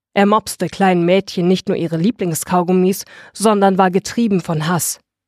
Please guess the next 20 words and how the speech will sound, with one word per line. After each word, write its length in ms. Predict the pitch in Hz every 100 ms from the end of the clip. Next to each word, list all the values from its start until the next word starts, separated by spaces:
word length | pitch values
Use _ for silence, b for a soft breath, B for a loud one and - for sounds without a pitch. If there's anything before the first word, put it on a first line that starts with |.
| _
Er 120 | - 214
hatte 220 | 226 -
außerdem 420 | 196 196 185 180
ganz 280 | 180 220 -
besondere 500 | 202 175 175 165 165
Kräfte, 500 | - 202 185 - 143
mit 180 | 165 190
denen 180 | 185
er 140 | 175 180
immer 200 | 214 185
mehr 200 | 175 208
Soldaten 540 | 180 175 180 180 -
auf 100 | 185
seine 300 | - 175 165
Seite 340 | 160 190 190 160
zog. 320 | - 165 - b b b b b
Niemand 540 | 214 269 226 160 156
konnte 260 | - 185 170
ihn 160 | 165
aufhalten.“ 580 | - 196 - 139 131 147